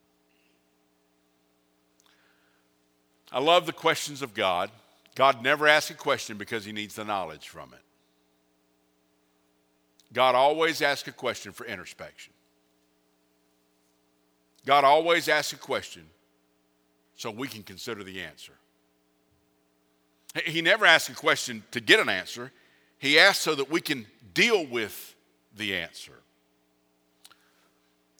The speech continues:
Last, uh, a week ago, Thursday night, we were supposed to fly to Peru during the day and get there at eight thirty. It's not a time change, as weird as it is.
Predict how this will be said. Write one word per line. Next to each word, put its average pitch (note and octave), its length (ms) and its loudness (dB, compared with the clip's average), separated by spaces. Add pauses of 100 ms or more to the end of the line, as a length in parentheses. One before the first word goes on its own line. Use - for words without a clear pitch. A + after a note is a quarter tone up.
(140)
Last, C3 480 2
uh, F#2 200 -6 (260)
a G2 120 -10 (380)
week B2+ 180 -8
ago, F#2 340 -8 (240)
Thursday G2+ 580 -10 (380)
night, G2 460 -4 (640)
we E3+ 120 -12
were D3 100 -14
supposed D3 520 -8
to A#2+ 80 -12
fly A#2 280 -2
to G#2+ 80 -6
Peru A#2+ 460 -10
during G#2+ 320 -8
the F2+ 80 -18
day E2+ 480 -6 (100)
and F#2+ 140 -16
get B2 180 -6
there A#2 160 -6
at G2+ 80 -6
eight G#2 240 -6
thirty. F#2+ 420 -12 (300)
It's B2 180 -10
not B2 200 2
a A2+ 80 0
time B2+ 500 2
change, C3+ 640 -10
as G#2+ 240 -10
weird B2+ 360 -8
as G#2+ 140 -12
it A2 100 -10
is. B2+ 440 -8